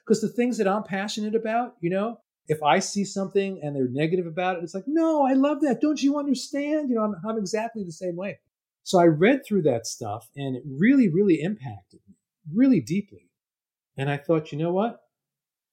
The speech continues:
I don't wanna be this guy. I don't wanna be the guy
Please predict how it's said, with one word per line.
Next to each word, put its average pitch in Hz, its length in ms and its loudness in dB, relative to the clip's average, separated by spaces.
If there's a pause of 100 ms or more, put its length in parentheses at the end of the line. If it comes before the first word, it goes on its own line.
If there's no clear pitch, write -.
(160)
I 180 80 0
don't 226 140 2
wanna 165 120 0
be 147 140 0
this 175 180 -6
guy. - 200 -18 (640)
I 196 100 4
don't 277 120 0
wanna 226 180 2
be 180 160 0
the 170 100 2
guy 123 580 0